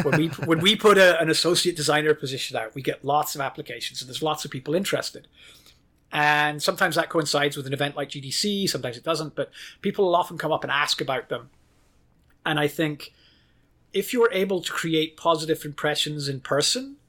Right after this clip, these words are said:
Speaker 1: it's always going to, I'm going to remember your name, or I'm gonna, "Oh yeah, I see this resume. This is that person that spoke to me. I recognize this game that they made. Uh, you know, I wanna see that they've been making games." That's really the biggest thing I'd say to people.
Speaker 2: <laughs>
Speaker 1: Net-, networking is fine.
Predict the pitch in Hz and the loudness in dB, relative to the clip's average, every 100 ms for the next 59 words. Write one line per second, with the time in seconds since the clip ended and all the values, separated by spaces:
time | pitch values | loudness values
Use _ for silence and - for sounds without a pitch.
0 | _ _ _ _ _ _ _ _ _ _ | _ _ _ _ _ _ _ _ _ _
1 | _ - - 185 185 180 156 - 151 151 | _ -4 -2 0 0 0 0 -2 -2 -2
2 | 139 - 143 127 _ - - 160 170 170 | -6 -6 -6 -6 _ -8 -4 -2 -2 -2
3 | - 147 143 151 147 131 123 196 196 190 | 0 -2 0 -2 -2 -2 0 0 0 0
4 | 165 139 143 190 - 339 294 277 254 226 | 2 2 0 -2 0 0 0 0 0 0
5 | 254 220 - 214 208 156 139 160 185 185 | -2 -2 0 -2 0 4 6 4 0 -2
6 | - 170 160 165 151 - 165 165 165 156 | 0 -2 0 0 -2 0 0 0 -2 0
7 | 147 156 175 185 185 190 156 143 - 202 | 0 -2 -2 -2 -2 0 0 -2 -2 0
8 | 170 127 - 156 160 143 131 123 - _ | 0 -4 -6 -2 0 -2 -4 -10 -18 _
9 | - - - - _ _ 147 139 135 127 | -20 -20 -20 -20 _ _ -2 -2 -2 -4
10 | - 156 120 120 _ _ 147 160 151 - | -6 -8 -8 -10 _ _ 0 0 0 0
11 | 165 151 151 143 151 143 147 147 135 190 | 0 -2 -2 -4 -2 -2 -2 -2 0 0
12 | - - - - _ _ _ _ _ 180 | -2 -8 -14 -14 _ _ _ _ _ 0
13 | - 202 143 160 160 151 131 127 - 123 | 2 4 4 4 4 2 -2 -4 -4 -4
14 | - 120 190 - 220 202 202 - - 233 | -8 -8 0 0 2 4 4 4 6 6
15 | 277 294 302 240 190 - 156 175 233 269 | 8 8 6 6 6 6 6 6 6 0